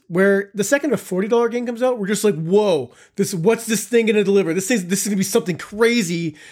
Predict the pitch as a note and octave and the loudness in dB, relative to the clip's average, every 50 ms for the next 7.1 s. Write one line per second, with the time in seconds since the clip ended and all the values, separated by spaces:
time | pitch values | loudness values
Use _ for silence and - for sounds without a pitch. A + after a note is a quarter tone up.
0 | - - - G3 - A#3 A3 G3 - A#3 G#3+ G#3 G3+ G3+ G3 F#3+ - G#3+ F#3+ F3+ | -20 -8 -6 -4 -2 -2 -2 -2 0 2 2 2 4 2 2 0 0 0 0 2
1 | F3+ F3+ D#3+ G3+ G#3+ A3 A3 G#3+ G#3 G#3+ G3+ A3 G3 A3+ E3+ - - - G#3+ A#3+ | 2 2 2 2 2 2 2 2 0 0 0 0 0 -2 -2 -6 -4 0 2 2
2 | A#3+ F3 D3 B2+ - - - F#3+ G3 F3 G3 F#3 D#3+ E3+ D#3+ D3 D3 D#3 C#3+ C#3 | 2 2 0 -4 -4 -2 0 0 2 2 2 0 0 -2 -4 -2 -2 -2 -4 -4
3 | - - - - - F#3 F#3 F#3 - G3+ G3 G3 G3 F#3+ F#3 - G3 G#3 G#3+ G#3+ | -6 -12 -20 -6 -2 -2 -2 0 -2 -2 0 0 0 -2 -2 0 0 0 2 2
4 | A#3+ A#3 G#3+ G3 F#3+ - G#3 G3+ G3 F#3+ G3 G3 F#3 D#3+ C#3+ F3 F3+ B2 G2+ - | 2 2 2 0 0 0 0 2 2 2 2 2 2 2 0 0 -2 -2 -4 -10
5 | - - _ _ _ - E3 E3+ D#3 D#3+ D#3+ D#3 C3 G#2 - - _ _ _ _ | -18 -20 _ _ _ -4 -2 0 0 -2 -2 -6 -8 -8 -10 -16 _ _ _ _
6 | _ _ _ _ _ - _ _ _ _ _ - F3 E3+ F3 E3+ E3 E3 D#3+ D3+ | _ _ _ _ _ -20 _ _ _ _ _ 0 0 2 2 2 2 0 -2 -2
7 | D3+ | -6